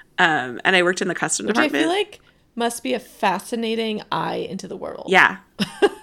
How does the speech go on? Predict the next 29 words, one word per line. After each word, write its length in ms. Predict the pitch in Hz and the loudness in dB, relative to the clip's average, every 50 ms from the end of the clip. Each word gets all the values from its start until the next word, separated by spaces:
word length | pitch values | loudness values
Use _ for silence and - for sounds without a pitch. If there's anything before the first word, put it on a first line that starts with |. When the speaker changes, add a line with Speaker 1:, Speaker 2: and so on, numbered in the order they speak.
| - | 4
Speaker 1:
It 140 | - 226 226 | 4 6 6
is. 460 | 233 330 - 165 135 139 170 - - | 6 4 4 2 0 -2 -6 -2 2
Like, 160 | 196 208 202 - | 2 2 4 4
they 100 | 220 214 | 2 2
came 240 | 214 - 233 220 | 2 0 -2 -2
out 160 | 233 233 240 233 | -2 -2 -2 -2
with 140 | 226 226 | -4 -2
a, 160 | 214 202 196 190 | -2 0 2 2
Speaker 2:
Yeah. 400 | 185 170 - - 175 175 170 165 | 2 4 4 2 2 2 0 -2
Speaker 1:
um, 260 | 156 156 156 151 - - | -2 -2 -4 -4 -4 -2
a 60 | 185 190 | -2 -2
New 60 | 175 | 0
York 180 | 180 175 165 156 | 0 -2 -2 -2
Times 260 | - 165 151 160 - | -4 -6 -6 -2 -2
article 320 | 170 156 143 156 156 151 | -2 -4 -4 -4 -6 -6
that 140 | 143 147 147 | -6 -6 -6
compared, 480 | - - 170 175 - 170 143 151 151 - | -6 -8 -10 -6 -6 -4 -4 -2 -4 -4
like, 160 | 147 151 156 | -4 -6 -6
different 300 | - 156 156 - 151 - | -6 -8 -8 -8 -8 -8
state 260 | - - 160 151 143 | -6 -4 -4 -4 -4
editions 640 | 131 147 - 90 - - - - 92 - 196 196 - | -4 -6 -6 -6 -6 -6 -4 -4 -4 -4 -4 -6 -6
of 80 | 165 - | -8 -8
history 300 | - - - - 180 180 | -6 -4 -4 -4 -4 -4
books, 480 | 220 214 262 262 - - - - - - - - - - - - - _ | -4 -6 -6 -6 -8 -10 -10 -10 -12 -14 -18 -20 -20 -20 -20 -20 -20 _
Speaker 2:
Yeah. 360 | - 202 196 185 170 151 147 143 | -2 0 2 2 2 0 -2 -2
Speaker 1:
um, 380 | 131 135 131 143 151 180 190 _ _ _ _ _ _ _ _ _ _ _ _ - - - | -2 -4 -6 -6 -8 -10 -14 _ _ _ _ _ _ _ _ _ _ _ _ -14 -10 -4
talking 320 | - - 185 185 - 175 | 0 2 2 2 0 -2
about, 220 | 165 160 165 156 - | 0 0 0 2 2
like, 340 | 160 151 147 147 - - | 0 0 0 -2 -8 -14